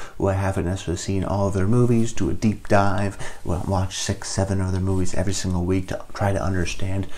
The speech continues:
more about what makes them such a great movie star. And then the second half of the video, talk about that sort of defining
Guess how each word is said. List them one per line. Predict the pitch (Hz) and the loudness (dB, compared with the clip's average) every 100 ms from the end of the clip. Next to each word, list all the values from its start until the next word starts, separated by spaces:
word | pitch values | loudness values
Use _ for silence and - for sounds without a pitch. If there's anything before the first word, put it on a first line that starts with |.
| - | -2
more | - 123 | 2 4
about | 113 104 | 4 2
what | 107 | 0
makes | 90 92 - | 0 -2 -2
them | 95 98 | -4 -4
such | - 90 - | -6 -6 -6
a | 95 | -6
great | 92 95 90 - - - | -4 -4 -4 -4 -4 -2
movie | 110 113 110 107 | 2 4 4 2
star. | - 110 107 - - - - | 2 2 2 2 0 -2 2
And | |
then | 113 113 | 4 4
the | 104 | 2
second | - - 107 | 2 2 2
half | 101 98 - | 2 0 -2
of | |
the | 98 | -2
video, | 101 95 95 - - - | 0 0 0 -2 -4 -2
talk | 117 107 | 2 2
about | 110 87 92 | 2 2 0
that | 92 - | -2 -4
sort | - 95 95 | -4 -2 -2
of | 92 - - - | -4 -8 -8 -2
defining | 101 - | -2 0